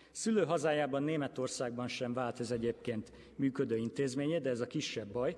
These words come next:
A nagyobb, hogy a javaslat modellje szerint a hatóság határozza meg az audit szempontjait, majd ő végzi a pénzért az auditot,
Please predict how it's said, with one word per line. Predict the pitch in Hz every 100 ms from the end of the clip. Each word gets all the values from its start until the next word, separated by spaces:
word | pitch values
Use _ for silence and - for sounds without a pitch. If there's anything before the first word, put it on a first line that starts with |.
| - - - -
A | 139
nagyobb, | 196 160 160 160
hogy | 151 147
a |
javaslat | 160 190 156 - 143 165
modellje | 160 143 131 123
szerint | - 147 160 156
a |
hatóság | 135 190 - 143 - 135 -
határozza | 139 - 131 127 139
meg | 127 131
az | 135
audit | 147 123 127
szempontjait, | - 113 113 123 123 143 170 240 - - - -
majd | 143 147
ő | 240 190
végzi | 139 120 113 127
a | 123
pénzért | - 160 139 113 117 104 - -
az | 123 117
auditot, | 120 123 131 185 226 -